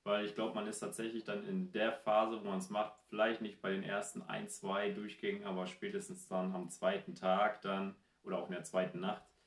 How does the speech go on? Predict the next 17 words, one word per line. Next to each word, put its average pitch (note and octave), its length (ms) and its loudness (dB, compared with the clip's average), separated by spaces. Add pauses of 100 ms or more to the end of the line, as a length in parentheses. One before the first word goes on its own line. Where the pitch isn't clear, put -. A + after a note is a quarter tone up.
(260)
ist A2+ 200 2
es G2+ 140 -8
halt G2 240 0
so, G2 500 0 (680)
ähm, F2+ 480 2 (500)
insbesondere, B2+ 1300 4
wenn A2+ 160 4
ihr G#2 120 2
sowieso A#2 240 2
schon A2 180 -2
total G2+ 300 2
fertig A#2+ 340 0
seid G2 200 0
und G2 60 -2
ihr G2+ 80 0
müsst G#2 320 -4
dann, A#2+ 440 4